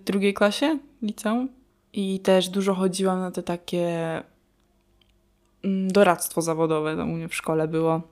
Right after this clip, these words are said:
Zawsze po prostu pani mi mówiła, że jeżeli ja chcę pisać, to wszystko jedno,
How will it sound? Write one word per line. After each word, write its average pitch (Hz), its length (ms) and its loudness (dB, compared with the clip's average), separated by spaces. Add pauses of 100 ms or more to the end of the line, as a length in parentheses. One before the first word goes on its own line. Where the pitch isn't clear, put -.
(720)
Zawsze 233 240 8
po 226 40 2
prostu 220 260 4
pani 196 260 6
mi 196 80 8
mówiła, 180 400 6
że 165 420 2 (320)
jeżeli 170 340 0
ja 175 140 4
chcę 160 340 -4
pisać, 170 560 -2
to 151 460 0 (360)
wszystko - 380 0
jedno, 220 560 4